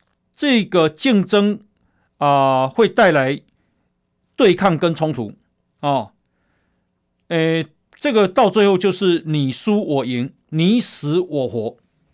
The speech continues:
我跟你讲，这是真的哦。美国的外交用词啊，通常不会那么的激烈难听，但是，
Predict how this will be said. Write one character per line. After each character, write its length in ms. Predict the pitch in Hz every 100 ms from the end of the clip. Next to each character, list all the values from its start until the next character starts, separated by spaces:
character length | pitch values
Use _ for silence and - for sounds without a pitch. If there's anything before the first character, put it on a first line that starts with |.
| _ _ _ _
我 80 | 123
跟 80 | 151
你 60 |
讲， 100 | 151
这 100 | 131
是 140 | 151 151
真 220 | 143 135
的 80 | 123
哦。 160 | 107 117 - _ _ _ - -
美 240 | 165 202
国 340 | 196 165 151 143
的 140 | 156
外 200 | 175 175
交 260 | 147 165 180
用 240 | 214 151
词 280 | - 120 117
啊， 160 | 113 - _ _ -
通 240 | 185 190
常 240 | 143 123 127
不 180 | 135
会 200 | 143 170
那 160 | 147 160
么 240 | 143 131 120
的 680 | - 123 120 117 113 113 110 -
激 260 | - 175 175
烈 140 | 160
难 180 | 117 120
听， 240 | 143 139 - _ _ _ _
但 220 | - 185 156
是， 480 | 175 156 139 120